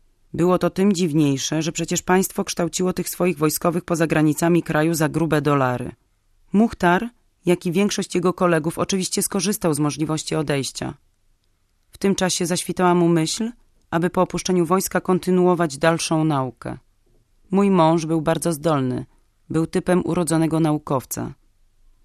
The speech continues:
Nauka była jego prawdziwą pasją. W zaistniałej sytuacji dostrzegłam malutką szansę dla siebie. Czasami słychać było naloty amerykańskie nad Trypolisem, sprawiały, że naprawdę zaczęłam się bać. Nie o siebie, lecz o swoje dziecko.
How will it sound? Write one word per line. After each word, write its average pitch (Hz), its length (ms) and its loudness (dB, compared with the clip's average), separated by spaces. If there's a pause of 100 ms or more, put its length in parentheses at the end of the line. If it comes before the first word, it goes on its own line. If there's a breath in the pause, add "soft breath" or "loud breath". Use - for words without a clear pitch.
(120)
Nauka 165 360 2
była 151 200 2
jego 147 200 0
prawdziwą 151 480 -2
pasją. 135 540 -4 (640)
W 135 40 -6
zaistniałej 214 540 0
sytuacji 180 540 -2
dostrzegłam 185 480 0
malutką 175 440 2
szansę 160 460 0
dla 131 160 -4
siebie. 123 420 -6 (680)
Czasami 175 360 2
słychać 165 380 -2
było 165 220 2
naloty 160 400 2
amerykańskie 160 640 0
nad 147 200 -4
Trypolisem, 147 640 -2
sprawiały, 156 560 0
że 151 120 0
naprawdę 156 420 0
zaczęłam 143 340 0
się 143 160 -6
bać. 131 400 -6 (300)
Nie 208 140 4
o 196 40 0
siebie, 160 400 0
lecz 151 240 -2
o 143 40 -6
swoje 156 340 0
dziecko. 127 480 -6